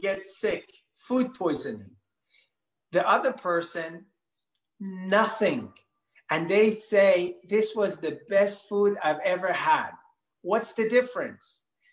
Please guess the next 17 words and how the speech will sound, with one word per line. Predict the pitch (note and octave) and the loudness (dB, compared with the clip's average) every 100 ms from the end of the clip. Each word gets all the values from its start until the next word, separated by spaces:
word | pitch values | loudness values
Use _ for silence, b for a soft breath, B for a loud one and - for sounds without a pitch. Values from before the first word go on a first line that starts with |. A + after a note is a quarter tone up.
| _ - | _ -6
The | F3+ | -4
difference | F#3 A#3 A#3 A3+ G#3 G3+ - | 0 -2 0 -2 -2 -4 -8
is | F#3+ F3 E3 | 0 0 2
your | E3+ E3 | 0 0
buffering | - G3+ G#3+ A#3 A3+ G#3+ | 0 0 0 -2 -2 -2
capacity, | F#3 F3 F3+ F#3 G3 - - - A2+ - _ _ _ | -2 -2 0 0 -2 -6 -10 -10 -14 -16 _ _ _
the | F3 E3+ | -2 -2
way | F3 G3 A3 B3+ C4+ - - _ | 2 4 4 2 -2 -8 -14 _
you | E3+ F3+ B3 C4 G#3+ | -6 0 2 2 0
related. | G3+ G3 G3 B3+ C4 - - - _ _ b _ | -4 0 2 4 2 -2 -6 -14 _ _ b _
If | C#4 D#4+ E4+ - C#4 | -2 0 -2 -6 -8
you | F#3+ E3+ | -4 -2
had | F#3+ - - | -2 -4 -2
all | G#3 B3+ | 2 2
the | C4 C4 | 2 -2
resources | A#3 B3+ B3 A#3+ G#3+ G#3+ G3+ F3+ - G#3+ | 0 0 0 0 0 0 -4 -8 -6 -4
inside | A3 G#3+ - G#3+ F#3+ C#3 A2 | -4 -4 -2 0 2 0 -6